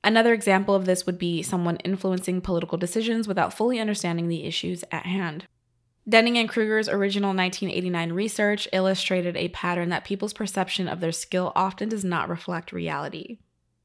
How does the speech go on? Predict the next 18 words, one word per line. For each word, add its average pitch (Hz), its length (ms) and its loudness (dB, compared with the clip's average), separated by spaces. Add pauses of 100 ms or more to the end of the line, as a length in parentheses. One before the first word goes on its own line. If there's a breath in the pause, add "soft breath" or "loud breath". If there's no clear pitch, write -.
(200)
In 202 160 2
contrast, 202 800 0
highly 185 340 0
expert 175 340 -4
people 185 240 -4
underrate 170 360 -2
their 170 120 -4
skills 233 640 -2 (360 loud breath)
socially 254 500 4
because 208 260 -2
they 190 140 2
overestimate 175 560 0
the - 40 -4
knowledge 160 360 -4 (120)
level 156 300 -4
of 165 140 -4
their 151 100 -4
peers. 185 680 -4